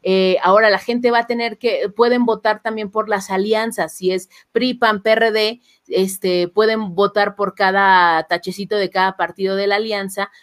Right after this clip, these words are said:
pero si, eh, si lo que ustedes señalaron no es alianza, ese voto va a ser nulo. Entonces, nada más verifiquen, o votan por uno o votan por la alianza.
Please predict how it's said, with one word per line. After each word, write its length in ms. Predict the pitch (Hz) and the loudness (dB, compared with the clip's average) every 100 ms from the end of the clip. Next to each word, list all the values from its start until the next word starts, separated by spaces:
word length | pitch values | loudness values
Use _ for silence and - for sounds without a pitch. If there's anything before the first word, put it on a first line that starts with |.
| _ | _
pero 240 | 226 220 208 | 4 4 2
si, 280 | 214 196 170 | -4 -6 -2
eh, 140 | 196 | -2
si 200 | 196 208 | -4 -6
lo 180 | 196 190 | -4 -4
que 100 | 202 | -4
ustedes 300 | 196 240 254 | -4 -2 -2
señalaron 540 | 240 208 196 208 214 | -2 -2 0 0 -2
no 140 | 208 226 | -2 -4
es 140 | 240 | -2
alianza, 600 | 254 240 226 208 233 233 | -2 0 -2 -2 -4 -6
ese 280 | - 180 190 | -6 -8 -6
voto 300 | 175 175 180 | -4 -6 -8
va 80 | 123 | -10
a 40 | |
ser 240 | - 165 170 | -8 -8 -4
nulo. 400 | 226 254 240 - _ _ | -2 -2 -2 -6 _ _
Entonces, 240 | - 196 | -10 -6
nada 260 | 202 202 202 | -2 -2 -2
más 340 | 208 202 202 | -2 -4 -6
verifiquen, 640 | - 190 175 175 240 185 - | -6 -6 -6 -8 -8 -8 -4
o 120 | 165 | -2
votan 440 | 165 202 262 311 294 | 0 0 2 0 2
por 180 | 311 320 | 2 2
uno 380 | 302 285 330 - _ - | 2 0 -2 -6 _ -2
o 160 | 175 | 0
votan 400 | 185 196 196 196 | 2 0 0 -4
por 180 | 202 196 | -2 0
la 120 | 202 | 0
alianza. 640 | 208 226 226 240 240 165 | 0 0 -2 -2 -6 -12